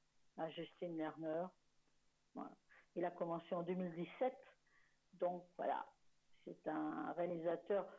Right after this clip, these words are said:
tout neuf, quasiment. Alors, on, on, on nous dit que, euh, Justin Lerner, le réalisateur, a interviewé des membres actuels euh, justement, où il a passé, euh, de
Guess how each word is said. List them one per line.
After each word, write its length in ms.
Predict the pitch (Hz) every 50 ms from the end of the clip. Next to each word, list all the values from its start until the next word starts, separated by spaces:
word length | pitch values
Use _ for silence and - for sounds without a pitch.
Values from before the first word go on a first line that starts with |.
| - _ _ -
tout 120 | - 311
neuf, 480 | 285 277 339 320 269 - - - - - - - - _ _ _ _ _ _ _ _ -
quasiment. 640 | - 214 202 185 175 196 208 226 233 214 220 - - - _ _ _ _ _ _ _ _ _ _ _ _ _ _ _ _ _ _ _ - - - - - - - -
Alors, 360 | - 202 220 214 233 240 208 - - - - -
on, 80 | 208
on, 480 | 226 233 226 226 226 226 220 - 185 226
on 60 | 226
nous 100 | 247 247
dit 220 | 233 - 320 320 -
que, 240 | - 262 233 226 226 - - - -
euh, 260 | 202 208 214 214 208 202
Justin 320 | 202 233 220 - - 262
Lerner, 400 | 247 233 226 214 214 240 277 285 269
le 100 | 233 208
réalisateur, 500 | 190 196 208 196 196 220 214 - 269 - -
a 60 | 214
interviewé 580 | 214 226 220 269 262 233 208 226 233 233 269 269
des 140 | 269 208 196
membres 320 | 202 233 254 269 226 202
actuels 580 | 202 196 - - - - - 240 254 302 311 311 - - - - - - - _ _ _ _ - 202 185 - _ _ _ _ _ _ _ _ _ _ -
euh, 1080 | 202 202 190 185 185 185 185 185 180 180 185 180 175 175 170 170 170 165 165 165 175 175
justement, 640 | 151 190 220 220 - 254 240 233 247 269 285 277 277 277 - - -
où 100 | 214 214
il 100 | 220 220
a 60 | 220
passé, 280 | 214 - 254 240 233 - - -
euh, 1400 | 269 277 311 294 220 196 185 185 185 180 180 180 180 175 175 170 170 165 170 175 175 175 175 180 175 160 165 170 160 160 -
de 60 | 190